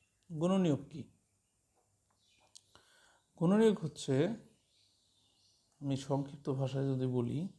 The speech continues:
যে নামতা আছে আমাদের দুই একে দুই, দুই দুগুণে চার, তিন দুগুণে ছয়।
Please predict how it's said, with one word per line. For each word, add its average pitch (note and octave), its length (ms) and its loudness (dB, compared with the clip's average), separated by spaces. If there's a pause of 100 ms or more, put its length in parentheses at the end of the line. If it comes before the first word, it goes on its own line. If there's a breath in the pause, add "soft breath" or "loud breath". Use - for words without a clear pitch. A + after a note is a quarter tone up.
(500)
যে C3+ 100 -4
নামতা D3 480 2
আছে A#2 240 -6
আমাদের B2 360 -6 (840)
দুই A#2+ 340 2
একে - 500 -10 (1080)
দুই, B2 420 -8 (1200 soft breath)
দুই B2+ 280 -4
দুগুণে B2 480 -4 (1400)
চার, G#2+ 260 -6 (3250)
তিন C3+ 220 -4
দুগুণে B2+ 480 -6 (1500)
ছয়। G2+ 360 -12